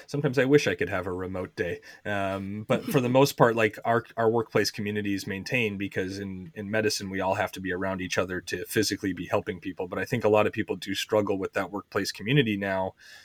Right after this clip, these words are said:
Speaker 1: just because, again, it has been changed so much through the pandemic of, I mean, there's people being hired and, and leaving a job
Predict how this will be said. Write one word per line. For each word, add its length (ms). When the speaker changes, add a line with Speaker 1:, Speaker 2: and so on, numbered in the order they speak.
Speaker 1:
just 160
because, 300
again, 260
it 120
has 120
been 160
changed 320
so 120
much 240
through 100
the 80
pandemic 560
of, 240
I 40
mean, 100
there's 140
people 340
being 220
hired 420
and, 340
and 160
leaving 320
a 80
job 400